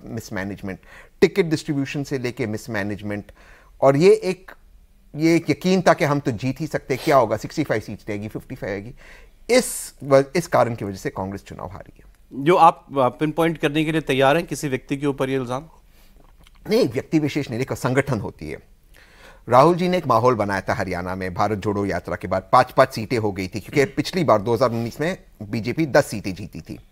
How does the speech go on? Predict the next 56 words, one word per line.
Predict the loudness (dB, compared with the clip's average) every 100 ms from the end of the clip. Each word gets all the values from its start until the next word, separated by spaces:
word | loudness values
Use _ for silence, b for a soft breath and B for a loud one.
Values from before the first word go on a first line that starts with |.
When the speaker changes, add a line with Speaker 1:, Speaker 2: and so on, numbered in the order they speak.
| -8 -2
Speaker 1:
हरियाणा | 0 -2 -6
के | -10
अंदर | -2
लोकसभा | 0 0 -2 -6
में, | -12 -18 -20 b b b
तो | 2
फ़ाइव | 6 6
फ़ाइव | 6 2
हो | 2
गया। | 0 -2 -4 B B 4
यहाँ | 4
तक | 4
कि | 2
गुरुग्राम | 4 6 8 6 4
जैसे | 2 0 -4 -6 -6
एरिया | 0 0
में | 0 0
भी | 2
राज | 2 2
बब्बर | -2 -2
जी | -4
ने | -6
एक | -6 2
टफ | 2 2
फाइट | -2 -2
दिया | -6 -8 -10 -18 _ 0
राव | 0
इंद्रजीत | 0 -6 -8 -14
सिंह | -18
जी | -16
को। | -14 -14 -8
एक | -4 -4 -2
माहौल | 0 2 2 2
बन | 2 0
गया | -2
था, | -2 -12 B B -2
एक | 2
माहौल | 6 6 6
था | 2
खट्टर | -2 0 0
जी | 0
को | 0
निकालने | 0 2 2 2
के | 0
बाद | 4 2 2
कि | -4
कांग्रेस | 0 0 -2 -8
की |
सरकार | -6 -6 0 2
आ | 6 4
रही | 4
है, | 0
ब्यूरोक्रेट्स | 2 4 4 4 0 0
में | -2
माहौल | 0 2 0 0
था, | -2 -2